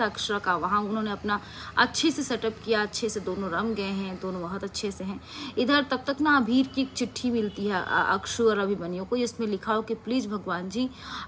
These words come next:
आप मम्मा और dada की शादी करवा दीजिए, क्योंकि, अ,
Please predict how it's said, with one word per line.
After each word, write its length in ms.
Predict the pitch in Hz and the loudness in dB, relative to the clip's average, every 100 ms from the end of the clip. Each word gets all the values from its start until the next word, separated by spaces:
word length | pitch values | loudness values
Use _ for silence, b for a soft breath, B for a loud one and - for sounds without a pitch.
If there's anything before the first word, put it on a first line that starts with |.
| - | 10
आप 260 | 196 214 214 | 10 10 0
मम्मा 280 | 214 220 | 0 4
और 80 | 247 | 4
dada 380 | 214 196 175 180 | 4 0 0 0
की 120 | 202 | -4
शादी 400 | 226 226 185 208 | -2 2 2 2
करवा 320 | 220 185 160 | -2 -2 -2
दीजिए, 280 | 147 151 190 | -2 -2 -4
क्योंकि, 420 | 226 254 - 285 | -2 -4 0 0
अ, 360 | - - 147 165 | 0 -2 0 0